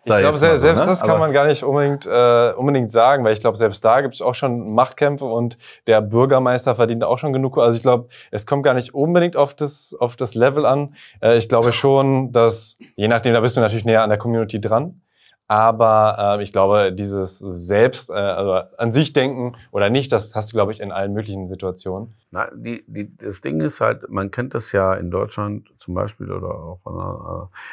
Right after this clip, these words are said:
Speaker 3: also wenn wir das in Deutschland kennen, Politiker, aber auch Schauspieler, ist ja in Deutschland ja auch schon lange so, oder, oder auch Schlagerstars, Popstars. Und deswegen, wir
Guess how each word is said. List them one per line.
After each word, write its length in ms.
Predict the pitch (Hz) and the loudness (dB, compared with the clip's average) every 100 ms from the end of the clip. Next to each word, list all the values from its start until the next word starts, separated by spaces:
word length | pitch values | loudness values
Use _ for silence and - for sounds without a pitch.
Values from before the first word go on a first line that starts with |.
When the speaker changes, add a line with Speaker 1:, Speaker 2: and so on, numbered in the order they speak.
| - | -8
Speaker 3:
also 280 | 85 78 - _ _ _ _ | -6 -6 -10 _ _ _ _
wenn 220 | 85 113 | -6 -2
wir 80 | - | 0
das 160 | 131 | 0
in 120 | 127 113 | -2 -2
Deutschland 380 | 117 - 113 | -2 -4 -10
kennen, 360 | 104 104 117 120 | -8 -8 -8 -10
Politiker, 580 | - 101 - - 123 123 - | -12 -12 -12 -10 -10 -10 -8
aber 220 | 90 98 | -4 -2
auch 100 | 110 | -4
Schauspieler, 640 | - 123 - - 69 67 _ _ | -6 -6 -8 -12 -12 -14 _ _
ist 80 | - | -8
ja 80 | |
in 100 | 95 | -4
Deutschland 300 | 95 104 101 | -4 -4 -6
ja 60 | 95 | -6
auch 160 | 104 117 | -6 -6
schon 140 | 82 | -8
lange 240 | 73 73 | -8 -10
so, 100 | 71 71 | -12 -12
oder, 280 | - 85 80 | -8 -6 -4
oder 180 | 82 80 | -6 -8
auch 140 | 78 | -10
Schlagerstars, 760 | - 95 60 78 - 80 71 - | -4 -2 -2 -4 -6 -8 -8 -6
Popstars. 600 | 101 - - 73 - _ _ - | -8 -6 -8 -8 -10 _ _ -16
Und 80 | 87 | -14
deswegen, 480 | - 120 65 98 | -10 -6 -6 -6
wir 400 | 90 87 85 60 | -6 -6 -6 -8